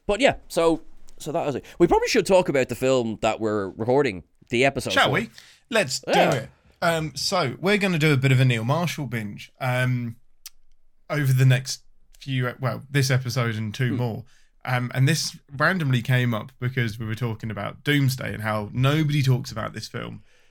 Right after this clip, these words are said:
Speaker 2: probably with good reason, um, but how we <laughs> both really like it. And I love this film. So Doomsday is the story of, um, the United Kingdom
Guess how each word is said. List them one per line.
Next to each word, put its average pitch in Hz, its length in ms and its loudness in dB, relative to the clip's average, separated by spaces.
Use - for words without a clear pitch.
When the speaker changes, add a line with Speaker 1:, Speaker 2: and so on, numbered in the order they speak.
Speaker 2:
probably 214 200 -4
with 117 160 -2
good 107 140 -4
reason, 117 400 -4
um, 127 460 0
but 131 180 0
how 135 100 2
we 135 180 4
<laughs> 147 160 2
both 135 200 4
really 131 300 2
like 147 320 2
it. - 120 -10
And 143 160 0
I 190 240 -2
love 214 600 -4
this 131 200 -6
film. 107 420 -10
So 143 320 -2
Doomsday 170 680 -2
is 131 160 0
the 131 80 -4
story 117 680 -4
of, 113 420 -6
um, 120 340 -4
the 127 120 -2
United 131 500 -2
Kingdom 117 600 -2